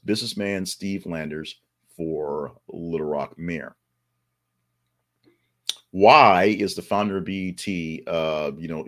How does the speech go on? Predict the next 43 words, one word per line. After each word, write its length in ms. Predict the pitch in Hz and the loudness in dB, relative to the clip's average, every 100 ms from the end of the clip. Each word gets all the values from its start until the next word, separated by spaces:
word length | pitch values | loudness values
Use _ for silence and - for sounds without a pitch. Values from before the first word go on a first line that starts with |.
| 80 | -6
dealing 300 | 95 95 90 | -4 -2 -2
with 120 | 85 | -4
Little 200 | 87 80 | -4 -2
Rock, 260 | 80 76 - | -2 -2 -4
uh, 200 | 76 71 - | -6 -6 -8
uh, 180 | 73 69 - _ - - _ _ - | -8 -8 -12 _ -20 -20 _ _ -16
Little 460 | 101 101 104 101 | -10 -4 2 6
Rock 180 | 95 90 | 6 4
politics, 460 | 98 87 78 76 - - | 2 2 0 -8 -4 2
Arkansas 360 | 95 87 82 | 2 0 -8
politics? 440 | 78 76 - 76 - - - | -6 -8 -8 -14 -16 -18 6
Well, 180 | 143 151 | 6 8
actually, 580 | 156 226 262 156 123 120 _ | 6 6 4 4 4 4 _
here's 220 | 196 269 | -2 2
the 60 | 202 | 4
thing. 320 | 196 - 87 - | 6 4 2 -4
He's 220 | - 214 | -2 4
actually 380 | 240 269 - 175 | 6 6 4 4
a, 80 | 123 | 6
a, 120 | 107 | 6
a, 360 | 98 95 95 - | 2 2 0 0
well, 140 | 82 | -4
he's 100 | 82 | -8
a 60 | - | -4
business 240 | 180 156 | -4 -4
person. 320 | 127 82 - 107 | -4 -4 -6 -14
He's 140 | - | -14
a 20 | |
billionaire, 520 | 85 202 185 98 90 - - | 4 6 6 4 -2 -6 -8
and 100 | 135 | -6
he's 60 | 143 | -4
been 120 | 156 | 0
doing 160 | 208 233 | 0 2
a 40 | |
lot 120 | 220 | 0
of 60 | 170 | 0
business 360 | 156 151 143 - | -2 -2 -6 -8
here 400 | - 175 160 - | -6 -2 -2 -2
in 420 | 139 135 131 120 - | 0 0 0 -4 -8
town 500 | - 156 117 98 98 | -6 -2 0 0 -2
in 80 | |
Central 320 | 101 127 - 107 | -6 -8 -4 -2
Arkansas 460 | 113 95 92 85 | -2 -4 -4 -4